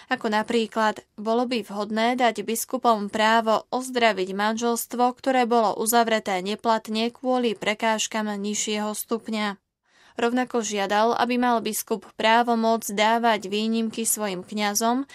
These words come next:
ak napríklad chcú slúžiť omšu po šestnástej hodine, alebo dokonca, ak sú plešatí a potrebujú slúžiť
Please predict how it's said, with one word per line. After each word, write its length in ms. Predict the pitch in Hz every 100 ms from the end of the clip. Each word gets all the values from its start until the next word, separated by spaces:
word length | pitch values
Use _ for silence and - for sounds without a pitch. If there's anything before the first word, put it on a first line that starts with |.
| - - -
ak 80 | 262
napríklad 640 | 214 226 247 240 247 240
chcú 320 | - - 240 226
slúžiť 560 | - 226 233 247 208 208
omšu 320 | 214 240 233
po 160 | 214 185
šestnástej 880 | - 233 233 247 240 240 226 202 196
hodine, 480 | 208 220 233 269 -
alebo 320 | 269 269 233
dokonca, 640 | 196 214 - 247 240 254 247
ak 240 | - 220
sú 160 | - 170
plešatí 720 | 208 233 - 254 262 262 269
a 80 | 233
potrebujú 720 | - 233 262 247 254 247 240
slúžiť 560 | - 247 240 247 220